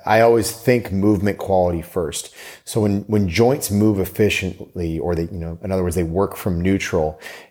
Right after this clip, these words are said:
it has an impact on a host of other symptoms. You, you take longer to shift from aerobic to anaerobic energy system strategies when you work from neutral.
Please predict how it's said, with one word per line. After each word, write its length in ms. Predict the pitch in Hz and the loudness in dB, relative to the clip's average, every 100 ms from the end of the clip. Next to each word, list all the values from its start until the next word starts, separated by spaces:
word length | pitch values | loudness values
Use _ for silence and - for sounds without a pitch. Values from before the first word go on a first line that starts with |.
| _ | _
it 120 | 98 | 2
has 180 | 123 110 | 2 2
an 140 | - | 2
impact 400 | 127 135 107 85 | 2 4 2 2
on 100 | 92 | -2
a 40 | 87 | -2
host 340 | 95 92 - | -2 -2 -2
of 80 | 82 | -2
other 160 | 80 | -2
symptoms. 640 | 80 113 101 - - - - | -4 -4 -4 -6 -14 -16 -14
You, 140 | - 85 | -10 -6
you 100 | 95 | -6
take 220 | 87 110 90 | 0 0 2
longer 400 | 95 101 104 95 | 2 2 2 2
to 80 | |
shift 420 | 90 - 113 110 - | 2 2 2 0 -4
from 200 | - 85 | -4 -4
aerobic 520 | 78 85 95 98 - | 0 2 4 2 -2
to 80 | 98 | -2
anaerobic 480 | 98 92 92 87 - | 0 2 2 0 -2
energy 300 | 95 101 95 | -2 2 0
system 400 | - 107 - 92 | 0 -2 0 -4
strategies 760 | - 98 98 92 92 92 82 - - - | 0 4 4 4 2 2 0 -6 -14 -8
when 100 | 98 | 0
you 100 | 92 | 2
work 200 | 90 98 | 2 0
from 120 | - 87 | 0 -2
neutral. 360 | 87 - 85 | 0 0 -4